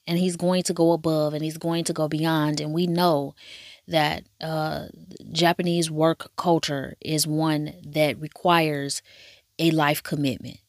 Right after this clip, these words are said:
Your first and top priority needs to be dedicated to your job. Now, that does not mean that your job is going to, you know, idolize you or put you at the top, but you definitely gotta put that damn job at the top.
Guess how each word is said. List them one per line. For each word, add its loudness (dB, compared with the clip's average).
Your 2
first 0
and -2
top 0
priority 2
needs 2
to -2
be -2
dedicated 0
to 2
your -2
job. -8
Now, -4
that 0
does 4
not 0
mean 2
that -2
your 2
job 4
is -6
going -4
to, 0
you -2
know, 2
idolize 4
you 6
or 0
put 0
you 10
at 8
the -8
top, -4
but -2
you 2
definitely 6
gotta 2
put -4
that 0
damn 2
job 2
at -2
the -8
top. -8